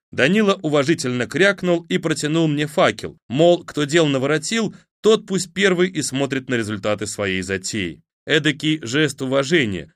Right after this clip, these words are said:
после которого воспользоваться фонарем уже было как-то неудобно.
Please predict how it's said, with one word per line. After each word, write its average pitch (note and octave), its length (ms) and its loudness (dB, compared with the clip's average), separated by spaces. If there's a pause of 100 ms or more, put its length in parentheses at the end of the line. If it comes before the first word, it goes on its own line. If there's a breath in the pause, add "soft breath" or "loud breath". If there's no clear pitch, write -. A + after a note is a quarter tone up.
(140)
после F#3 300 -2
которого D3 560 2
воспользоваться A2+ 680 -2
фонарем D3+ 560 0 (220 loud breath)
уже F3 260 2
было D3+ 260 4
как-то B2+ 420 -2
неудобно. G#2+ 680 -4